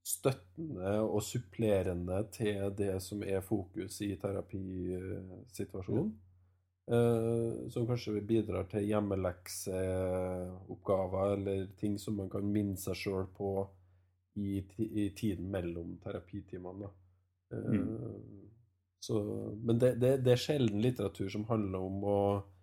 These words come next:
Speaker 1: bli best eller, eh, eller, eh, tenk bare positivt, så vil alt gå bra. Det, det, det er nok mer i tråd med det som er med typisk tra-, terapimetoder, da.
Speaker 2: Ja,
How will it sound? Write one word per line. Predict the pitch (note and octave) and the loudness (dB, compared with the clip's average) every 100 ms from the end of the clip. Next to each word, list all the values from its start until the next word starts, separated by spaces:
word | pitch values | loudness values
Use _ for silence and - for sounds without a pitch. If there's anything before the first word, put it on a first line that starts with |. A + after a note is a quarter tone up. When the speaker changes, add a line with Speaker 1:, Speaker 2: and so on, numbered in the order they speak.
| _ _ _ - | _ _ _ -4
Speaker 1:
bli | A2 G#2 | 0 4
best | G2+ G#2 - - G2 | 6 4 2 -4 0
eller, | G2 F#2+ F#2+ F#2+ F#2+ | 0 2 2 0 -2
eh, | F#2+ F#2+ F#2 F#2 G2 | -2 -2 -2 -4 -4
eller, | F#2 F#2 F#2 F#2+ | -2 -2 -2 -4
eh, | F#2+ F#2+ F#2+ F#2+ - _ _ _ _ - | -6 -6 -6 -8 -12 _ _ _ _ 0
tenk | A2+ G2+ | 0 2
bare | G#2+ G2+ F#2 | 6 6 4
positivt, | - G2 - G2 F#2 | -4 -6 -6 -8 -6
så | G2+ | -6
vil | G2 F#2+ | -6 -6
alt | G2 - | -10 -8
gå | G2 | -8
bra. | G2 F#2+ A2 - - | -4 -4 -6 -10 -8
Det, | A#2+ G#2+ G2+ - A2+ G#2+ | -4 -4 -6 -10 -10 -6
det, | G#2+ G#2 G#2 G2+ | -4 -4 -6 -2
det | G#2+ | -2
er | |
nok | F#2+ F2+ | -2 -2
mer | G#2+ G2+ | -2 -2
i | G2+ | -2
tråd | - G2+ G2 | -4 -4 -2
med | G2 | -4
det | G2 | -6
som | F#2+ A2 | -6 -6
er | G2 G2 | -4 -4
med | G2 F#2+ F#2 | -6 -8 -8
typisk | G#2+ G2 G#2 - - | -12 -10 -14 -16 -8
tra-, | G#2 F#2+ - | -4 -4 -6
terapimetoder, | G#2 G#2+ - G2+ F#2 F2+ F#2 G2 G2+ G2 F#2+ | -10 -10 -8 -10 -8 -12 -12 -12 -10 -10 -8
da. | G2 A#2 - - _ _ _ _ _ C#3+ | -8 -10 -16 -20 _ _ _ _ _ 4
Speaker 2:
Ja, | C3+ | 4